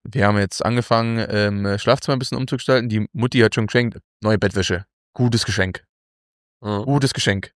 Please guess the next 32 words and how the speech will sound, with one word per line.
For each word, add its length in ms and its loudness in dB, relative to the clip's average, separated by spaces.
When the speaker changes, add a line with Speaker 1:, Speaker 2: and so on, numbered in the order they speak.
Speaker 1:
Und 260 0
neue 240 4
Nachttischlampen. 640 -2
Speaker 2:
Mhm. 340 -10
Speaker 1:
Da 60 -6
weiß, 180 4
da 80 2
gibt's 180 0
also 180 0
coole, 360 2
ich 140 0
hab 120 0
die 140 -2
für, 340 0
weiß 220 2
ich 60 0
nicht, 160 -4
drei 80 2
Euro 160 4
fünfzig 460 -2
auf 140 2
dem 360 -4
Ding 140 0
stehen 400 -2
haben. 300 2
Ist 140 -4
natürlich 260 2
Frauchen 340 2
irgendwann 240 0
nicht 120 -2
mehr 120 2
genug. 460 -2